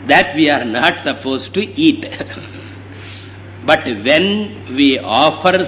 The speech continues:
something to the Lord or a Mahatma, after the Lord,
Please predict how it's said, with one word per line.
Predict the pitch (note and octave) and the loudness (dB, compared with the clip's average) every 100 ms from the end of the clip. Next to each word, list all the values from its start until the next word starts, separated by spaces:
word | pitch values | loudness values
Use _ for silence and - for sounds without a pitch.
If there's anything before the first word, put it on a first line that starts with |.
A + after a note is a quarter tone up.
| - | 0
something | C3+ C#3 C#3 D#3+ E3 - | 0 2 2 2 2 4
to | A3+ C#4 - - - - - - - - A2 | 4 4 -2 -14 -16 -16 -18 -18 -18 -16 -2
the | B2 | 0
Lord | G2+ G2 G2+ C3+ D#3+ E3+ F3+ G3 F#3+ - - - - - | 0 -2 2 6 8 8 6 4 0 -6 -12 -18 -18 -2
or | C#3+ F3 A3 A3+ | 2 4 4 2
a | |
Mahatma, | G#3 E3+ E3 D#3+ C#3+ - B2 A#2 C3 A#2 A#2 G#2 - - - - - - - - - - - - - - - - - - | 0 0 2 2 2 -2 -6 -2 -2 -4 -6 -10 -14 -16 -16 -16 -16 -16 -18 -18 -18 -18 -18 -18 -16 -18 -18 -18 -18 -10
after | G#2 C3+ D#3 - F#3+ A3 C4 - - - - | 0 2 2 2 2 4 0 -8 -16 -18 -6
the | B2+ A#2+ | -2 -2
Lord, | G2+ A2+ D#3 F#3+ A3 | -2 2 4 6 4